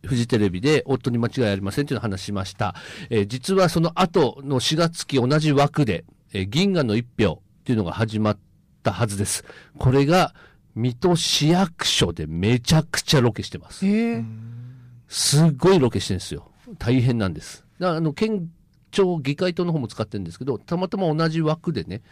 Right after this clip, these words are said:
Speaker 1: ロケしているので、ぜひそれはチェックしてもらいたいなっていうのと、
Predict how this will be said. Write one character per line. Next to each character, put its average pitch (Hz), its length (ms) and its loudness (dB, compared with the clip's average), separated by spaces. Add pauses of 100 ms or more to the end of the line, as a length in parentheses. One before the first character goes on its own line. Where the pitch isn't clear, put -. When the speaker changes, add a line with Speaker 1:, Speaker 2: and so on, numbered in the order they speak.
(340)
Speaker 1:
ロ 127 140 -2
ケ 107 140 -2
し - 100 -8
て 101 100 -4
い 90 60 0
る 90 100 -8
の 80 140 -14 (160)
で、 92 320 -4
ぜ 110 120 -6
ひ 90 180 -10
そ - 160 -8
れ 90 80 -4
は 87 260 -6 (540)
チ 127 100 -4
ェ - 20 -6
ッ - 40 -10
ク - 80 -14
し - 60 -12
て 92 120 -8
も 92 100 -6
ら 87 80 -4
い 90 60 -8
た 90 100 -8
い 85 60 -8
な 110 200 -4
っ - 20 -6
て - 140 -10
い 104 60 -4
う 110 40 -4
の 123 120 -6
と、 175 360 0